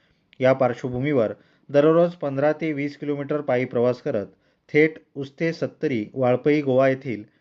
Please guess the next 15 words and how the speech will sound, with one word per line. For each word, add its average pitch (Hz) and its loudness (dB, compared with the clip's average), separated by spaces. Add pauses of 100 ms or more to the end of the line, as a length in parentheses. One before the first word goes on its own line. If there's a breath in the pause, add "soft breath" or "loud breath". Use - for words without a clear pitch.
(460)
श्री 156 0
राम 156 2
माऊली 143 2
वारकरी 139 0
मंडळाचे 127 -2
वारकरी 113 -4 (380 soft breath)
गोव्यावरून 165 4
गेली 135 -4
दोन 123 -6
वर्षे 131 -8 (200)
पंढरपूरला 143 0
पायी 131 0
वारी 117 2
करत 107 -6
आहेत. 107 -6